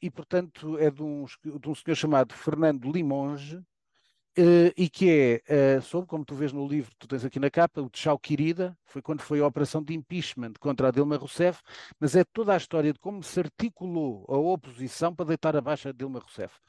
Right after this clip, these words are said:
Escrita à brasileira, com um ritmo fabuloso, eh, que para quem gosta destas coisas da política, Operação Impeachment, portanto, vão à Livraria da Travessa, podem ter sorte. A pergunta da semana é: quanto tempo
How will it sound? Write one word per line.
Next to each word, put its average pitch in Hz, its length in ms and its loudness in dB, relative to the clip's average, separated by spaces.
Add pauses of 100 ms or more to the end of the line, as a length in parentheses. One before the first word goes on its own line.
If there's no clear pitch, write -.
(240)
Escrita - 480 2
à 160 40 8
brasileira, 127 680 2
com 147 200 -4
um 135 40 -2
ritmo 120 680 -10
fabuloso, 147 800 -2 (500)
eh, 147 640 8
que - 140 -12
para 147 160 -4
quem 160 160 0
gosta 160 260 0
destas 151 300 -2
coisas 147 240 -6
da 156 100 -6
política, 185 600 -6
Operação 143 500 -4
Impeachment, 135 640 -10 (120)
portanto, 131 480 -2
vão 131 220 0
à 123 160 4
Livraria 123 480 2
da 117 80 2
Travessa, 123 460 -6
podem 127 240 -6
ter 113 100 -10
sorte. - 300 -12 (440)
A 180 80 4
pergunta 202 400 0
da 185 120 6
semana 110 500 -2 (340)
é: 202 280 4 (640)
quanto 214 400 0
tempo 160 500 -4